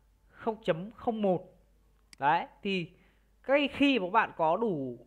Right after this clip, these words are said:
ờ, số lượng tối thiểu là không chấm không một B N B trở lên ấy, thì các bạn có thể vào stake và các bạn có thể khai thác ra được cái đồng D A R này. Và cái,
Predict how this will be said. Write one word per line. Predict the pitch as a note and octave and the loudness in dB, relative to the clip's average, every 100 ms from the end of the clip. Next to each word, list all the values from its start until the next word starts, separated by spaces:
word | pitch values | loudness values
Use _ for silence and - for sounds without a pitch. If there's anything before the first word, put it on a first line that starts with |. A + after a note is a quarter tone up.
| - | -6
ờ, | C#3 C#3+ | -4 -4
số | - F3 | -4 0
lượng | A#3+ D#3+ D#3+ | 0 0 -2
tối | F3 F#3 | 0 0
thiểu | C4+ E3+ | 2 2
là | C#3 | 2
không | G#3 | -2
chấm | G3+ F3 F3+ | -2 -4 -4
không | G#3+ | -4
một | G#3 F3+ | -2 -2
B | F#3 | 0
N | G3+ G3+ | 0 2
B | G#3 | -4
trở | D3+ | -2
lên | D#3 G3+ G#3 | 2 2 2
ấy, | G#3+ F#3 | -6 -8
thì | E3 | -4
các | |
bạn | E3+ F3+ - | 0 0 -2
có | E3+ | -8
thể | G3 D#3+ | -4 0
vào | D3+ D3+ | 0 -2
stake | - A3 B3+ - | 0 2 2 -6
và | C#3+ | -10
các | C#3+ | -2
bạn | F#3+ C#3+ A2 | 0 0 -2
có | D3 C#3+ F3 | -4 -4 -4
thể | A3+ F#3+ C#3 - _ _ | 0 0 0 -8 _ _
khai | - G#3 G#3+ | 2 2 4
thác | C4 C#4 B3 | 4 4 4
ra | G3+ F#3+ | 4 4
được | F#3 | 2
cái | D#3 | -2
đồng | F#3 F3 D#3+ F3 | 0 0 0 0
D | F#3 F#3 | 2 6
A | F3+ F3+ | 6 6
R | F3 F3 D#3+ | 6 4 4
này. | D3 - - _ | 0 -6 -20 _
Và | D3+ F3 F3 D#3+ | 4 8 8 8
cái, | - F#3 E3 F#3+ C#4+ | 2 2 2 0 -4